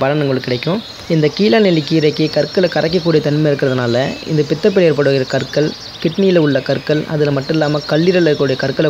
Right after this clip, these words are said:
கூட இது கரைக்கிறதுக்கான வல்லமை பெற்றதா இருக்கு. இந்த பித்தப்பையில் ஏற்படக்கூடிய அந்த கற்களை கரைப்பதற்கு இன்னும் பல வழிகள் இருக்கு. அதை நீங்க மருத்துவரை அணுகி அதை தெரிந்து கொள்ளுங்க. இது வரைக்கும் இந்த பித்தப்பையில் ஏற்படக்கூடிய கற்களை கரைப்பதற்கு எந்தெந்த ம-,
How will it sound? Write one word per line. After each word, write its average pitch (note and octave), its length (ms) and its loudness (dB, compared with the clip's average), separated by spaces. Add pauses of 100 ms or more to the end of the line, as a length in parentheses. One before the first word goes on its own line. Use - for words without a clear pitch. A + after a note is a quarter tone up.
கூட D3 160 2
இது D3+ 140 0
கரைக்கிறதுக்கான C#3 600 -2
வல்லமை C3+ 360 0
பெற்றதா C3 300 0
இருக்கு. A#2+ 200 -2 (240)
இந்த D3+ 180 4
பித்தப்பையில் E3+ 400 0
ஏற்படக்கூடிய D3 400 -2
அந்த C#3 140 -4
கற்களை D#3 320 2
கரைப்பதற்கு C#3+ 560 2
இன்னும் D#3+ 260 2
பல C3+ 200 4
வழிகள் C#3+ 300 2
இருக்கு. C3 260 0 (140)
அதை D3 140 2
நீங்க C3+ 200 -2
மருத்துவரை D3+ 400 2
அணுகி C#3 200 0 (100)
அதை C#3 140 2 (100)
தெரிந்து C#3 260 2
கொள்ளுங்க. B2+ 260 0 (180)
இது D#3 120 4
வரைக்கும் D#3+ 360 2 (300)
இந்த C#3 180 0
பித்தப்பையில் F3+ 380 2
ஏற்படக்கூடிய C#3 380 2
கற்களை C#3 360 0
கரைப்பதற்கு C#3+ 540 0 (120)
எந்தெந்த D3+ 300 2
ம-, C3+ 80 2